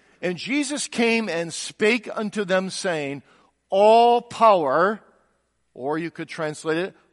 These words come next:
"all authority is given unto me in heaven and in earth." So notice in this verse that the church has the authority,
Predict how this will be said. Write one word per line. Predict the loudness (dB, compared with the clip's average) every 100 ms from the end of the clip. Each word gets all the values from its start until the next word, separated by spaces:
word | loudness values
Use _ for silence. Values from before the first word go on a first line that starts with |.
| -2
"all | 4 6 6 4
authority | -2 -2 -2 2 6 6 6 0 -4 -2 -2 -4 -6 _ _ _ _ _ _ -2
is | 0 0 -4
given | 2 2 2 -2
unto | -4 -4 -6
me | -2 -2 0 -2 -6 -8 -12 _ _
in | -4 -4
heaven | 0 2 2 0 -4 -8 -14 -18 _ _ _ _
and | -6 -2 -2 -4 -10 -18 _ -10
in | -6 -6 -8 -12 -20 _ _ _ _
earth." | -4 -2 -4 -8 -16 -20 -20 _ _ _ _ _ _ _ _ _ _ _ _ _ _ _ _
So | -4
notice | 0 0 0 -2
in | -2
this | -4 -6
verse | -6 -4 -4 -8 -14 _ _ _ _ _ _ -2
that | -2
the | -2
church | -6 -2 4 4 4 0 -6 -12 -18 _ _ _
has | -4 -2 -2
the | -6
authority, | -6 -4 -2 0 2 0 -2 -4 -6